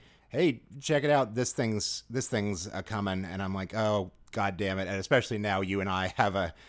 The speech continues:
a D M where it's, it's basically just, uh, "Hey, did you see this one's coming?" Like, "Cool, that's gonna be an episode. I should put my order in as well." <laughs>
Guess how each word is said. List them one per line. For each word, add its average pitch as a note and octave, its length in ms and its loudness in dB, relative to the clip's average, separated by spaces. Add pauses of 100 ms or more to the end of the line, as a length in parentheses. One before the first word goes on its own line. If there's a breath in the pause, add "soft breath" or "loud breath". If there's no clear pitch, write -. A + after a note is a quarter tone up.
(300 loud breath)
a D3 80 2
D F3 260 4
M D3+ 340 6
where C#3 240 8
it's, B2+ 120 0
it's B2+ 220 0
basically A#2 480 2
just, G#2+ 280 -2
uh, G2 260 4 (100)
"Hey, B2+ 60 0
did B2 120 2
you A#2 60 0
see - 160 2
this B2 240 2
one's C3+ 200 2
coming?" C3+ 300 0
Like, G#2 300 -4
"Cool, G2 400 0
that's F#2+ 280 0
gonna G#2 280 -2
be A2+ 120 2
an G#2 80 2
episode. F2+ 460 -2
I E2 140 -4
should D#2+ 200 -10
put - 160 8
my G2 200 -2
order G2+ 280 0
in G#2+ 220 0
as G#2 420 -2
well." C#2+ 380 -6
<laughs> A#3 80 6